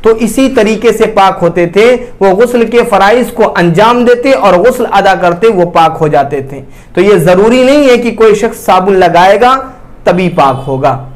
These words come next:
फिर दूसरा सवाल ये कि नापाक कपड़ा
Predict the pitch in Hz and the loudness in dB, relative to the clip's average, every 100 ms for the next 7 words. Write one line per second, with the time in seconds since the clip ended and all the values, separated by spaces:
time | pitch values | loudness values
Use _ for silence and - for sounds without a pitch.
0 | - - - - - - - - - 233 | -20 -20 -20 -20 -20 -20 -20 -20 -4 -2
1 | 247 262 262 277 277 262 254 262 240 262 | 0 0 0 0 2 2 2 2 2 2
2 | 269 - - - - - 269 285 285 254 | 0 -4 -16 -20 -14 -2 2 2 2 2
3 | 190 190 190 220 208 - - 170 165 | 2 0 2 0 0 -2 -4 -2 0